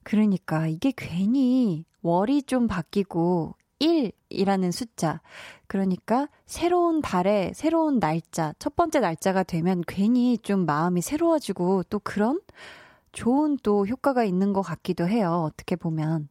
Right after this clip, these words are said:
첫날이니까. 아, 뭔가 또 '내가 못했던 거 시작해볼까?' 하는 용기도 생기는 것 같고요. 콩밥 매는 배짱이님은, "한디님도 엊그제만 해도 병아리 디제이였는데 요즘은 여유가 물씬 풍기는 프로 디제이 같아요.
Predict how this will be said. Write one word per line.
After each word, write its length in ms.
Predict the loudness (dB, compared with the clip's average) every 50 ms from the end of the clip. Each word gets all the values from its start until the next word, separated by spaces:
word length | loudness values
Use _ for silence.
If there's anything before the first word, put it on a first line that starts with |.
| _ -12
첫날이니까. 920 | -6 -4 0 2 2 2 2 2 0 -2 -4 -6 -6 _ -6 -6 -6 -6 _ -16 -18 -16 -16 -16 -16 -14
아, 240 | -12 -10 -8 -8 -6 -4
뭔가 280 | -4 -2 -2 -2 -2 -2 _
또 220 | -2 -2 -2 -2 -4 -6 -14 -20 -20 -20 _ _ _ _ _ _
'내가 240 | -2 0 0 2 2
못했던 600 | 0 0 -2 -2 -4 -6 -2 -2 -2 0 0 0
거 260 | 0 0 0 2 0
시작해볼까?' 840 | -2 -2 -2 -2 -2 -2 -2 -2 -2 0 0 0 -2 -2 0 -2 0
하는 300 | 0 0 2 2 2 2
용기도 480 | 2 2 2 2 0 0 2 2 0 0
생기는 380 | 0 0 0 0 0 0 0
것 60 | -2
같고요. 640 | -2 -4 -6 -8 _ -6 -4 -2 0 0 0 -2 -2 _ _ _ _ _ _ _ _
콩밥 380 | -6 -4 -2 0 2 2 2
매는 260 | 2 2 2 2 0 0
배짱이님은, 840 | 0 -2 0 0 0 0 2 2 2 2 2 2 2 2 0 -2 -6 -12 -20 -20 -20 -14 -6
"한디님도 720 | -2 0 0 2 2 2 2 4 4 2 2 2 2 2
엊그제만 480 | 2 0 0 0 2 2 2 2 2 0
해도 180 | 0 0 -2
병아리 420 | -4 -2 -2 0 0 2 2 0 -2
디제이였는데 960 | -4 -4 -2 0 0 2 2 2 0 0 0 0 0 -2 -2 -2 -4 -4 -6 -10 -16 -18 -18 -16 -6 -2
요즘은 640 | 0 0 2 2 0 2 2 2 2 0 -2 -2 0
여유가 400 | 2 2 4 4 2 2 2 2
물씬 380 | 2 2 0 0 0 0 0 0
풍기는 380 | 0 0 2 2 2 2 0 -2
프로 280 | -2 0 0 0 0
디제이 400 | 0 0 -2 0 2 2 0 0
같아요. 460 | 0 -2 -4 -4 -4 -2 -2 -2 -4